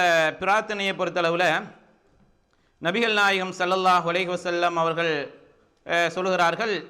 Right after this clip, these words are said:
"அல்லாஹும்ம இன்னி அஊது பிக மினல் குஃப்ரி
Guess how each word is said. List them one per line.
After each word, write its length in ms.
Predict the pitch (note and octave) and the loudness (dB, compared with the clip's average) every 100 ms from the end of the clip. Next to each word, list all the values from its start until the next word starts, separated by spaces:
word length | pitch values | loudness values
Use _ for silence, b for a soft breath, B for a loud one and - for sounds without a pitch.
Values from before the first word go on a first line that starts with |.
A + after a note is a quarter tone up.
| - | -10
"அல்லாஹும்ம 760 | E3 F3+ F#3+ F#3 F3+ E3+ E3+ F3 G#3+ A#3+ | -6 -2 2 4 4 2 -6 -4 -2 -2
இன்னி 460 | - F3 F#3 G3 A3 A#3+ | -4 -8 -6 -6 -6 -4
அஊது 560 | E3+ D#3+ E3 F#3+ G3+ F#3 | 0 0 2 0 -2 -2
பிக 580 | E3+ F3+ F3 A3+ A3+ A3+ | -4 -4 -2 -2 -2 -4
மினல் 460 | F3 E3+ F#3+ F3+ F3 | -8 -6 -4 -6 -6
குஃப்ரி 540 | F#3 F#3+ - G#3+ A#3 | -8 -8 -8 -6 -2